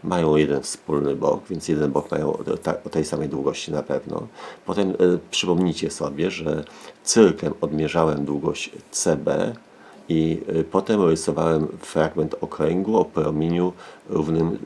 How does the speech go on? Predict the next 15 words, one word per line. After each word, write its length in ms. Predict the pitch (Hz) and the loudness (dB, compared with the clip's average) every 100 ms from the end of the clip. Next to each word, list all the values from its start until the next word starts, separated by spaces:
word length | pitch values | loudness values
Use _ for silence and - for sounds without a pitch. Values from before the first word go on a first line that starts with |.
| - | 0
e, 80 | 78 | 2
właśnie 460 | 78 - 76 76 - - - | 0 -2 -4 -2 -2 -6 -2
A, 320 | 78 80 85 | 2 4 2
e, 240 | - - - | -2 -6 -4
też 360 | - 82 - - | -2 -4 -6 -10
C, 320 | - 82 87 - - | -2 2 2 0 -8
C 200 | - 73 | -6 -4
B, 320 | 71 90 110 | 0 0 2
ale 200 | 78 78 | 4 4
z 180 | 73 - - | 2 -4 -6
punk-, 220 | 90 82 - | -4 -2 -2
z 60 | |
tego 240 | - 78 78 | -2 0 -2
punktu 320 | - 104 98 | -4 -2 0
rysowałem 380 | 92 - 90 | 0 0 0